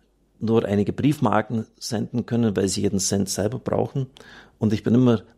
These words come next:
tief beschämt, die Briefe dieser Menschen zu bekommen. Es berührt mich und gebe das auch dann den Leitern des Radios weiter, dass wir umsichtig und gut mit den finanziellen Möglichkeiten, die uns geschenkt sind, umgehen.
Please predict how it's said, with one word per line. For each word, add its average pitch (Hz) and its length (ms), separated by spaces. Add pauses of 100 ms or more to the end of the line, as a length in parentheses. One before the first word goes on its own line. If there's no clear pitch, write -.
tief 123 280
beschämt, 110 640 (920)
die 101 100
Briefe 117 340
dieser 101 300
Menschen 101 340
zu - 160
bekommen. 101 380
Es 95 160
berührt 120 360
mich 92 300 (640)
und - 300
gebe 98 200
das 95 240
auch 92 120
dann 92 260 (340)
den 95 120
Leitern 92 400
des 92 200
Radios 101 400
weiter, 95 300
dass - 260
wir 95 220 (300)
umsichtig 113 520
und 95 200
gut 110 240
mit 98 100
den 92 160
finanziellen 92 560
Möglichkeiten, 92 800
die - 80
uns 92 220
geschenkt 92 360
sind, - 320
umgehen. 107 520